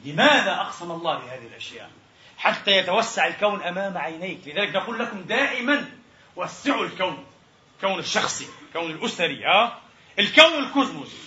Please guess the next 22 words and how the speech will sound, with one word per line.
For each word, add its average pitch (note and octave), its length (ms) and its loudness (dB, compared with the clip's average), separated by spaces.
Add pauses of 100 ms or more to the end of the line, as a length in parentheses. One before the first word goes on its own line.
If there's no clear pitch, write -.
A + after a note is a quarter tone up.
ها؟ F#3 280 0
أو F3+ 80 0
الكوزميك E3+ 640 -6
يعني. - 200 -20 (840)
وسعوه F#3+ 580 2
أيضا. G3+ 300 0 (460)
كلما F#3 340 0
اتسع - 600 2 (480)
ستعودون G3+ 560 0
بماذا؟ F#3 460 -2 (500)
برحمانية E3+ 640 -4
أكبر. A#2+ 280 -12 (640)
ستعودون G3 640 2
أيها G#3 180 2
الإخوة G3 300 0
باعتلاق G3 560 4
أعظم F3+ 360 4
بالله. D3+ 400 -6 (300)
حين G#3+ 200 -6
تجلس B3 320 -4
إلى F#3+ 100 -4
عالم C#3 380 -4